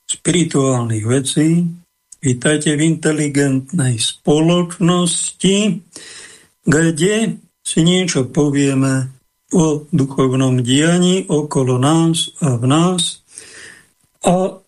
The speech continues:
zameriame sa na to, čo je patologická spiritualita,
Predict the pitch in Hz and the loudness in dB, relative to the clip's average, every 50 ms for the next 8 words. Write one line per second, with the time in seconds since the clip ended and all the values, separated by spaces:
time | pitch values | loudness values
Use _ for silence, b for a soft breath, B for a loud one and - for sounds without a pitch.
0 | _ - - 180 143 175 190 185 180 185 180 185 180 185 185 185 180 180 170 - | _ -4 -2 0 0 2 0 0 0 0 0 0 0 0 0 0 0 0 0 -2
1 | - 165 160 160 156 160 165 165 165 - 160 143 147 - 156 147 147 139 143 - | 0 0 0 0 2 2 0 0 0 -2 -4 -4 -4 -2 0 0 0 0 -2 -2
2 | 156 151 147 151 - 151 139 139 139 131 120 127 131 131 - - - - 135 131 | -2 -2 -2 -2 -2 -2 -2 0 -2 -4 -2 -4 -4 -4 -4 -8 -4 -2 -2 -2
3 | 131 131 - - _ - 151 156 156 151 165 165 160 165 - 180 170 165 170 175 | -2 -2 -6 -8 _ 0 2 2 2 2 2 0 0 -2 -2 0 2 2 2 2
4 | 180 175 180 185 180 180 - 190 190 190 202 220 240 | 0 0 0 -2 -2 -2 -2 -2 0 0 0 -2 -4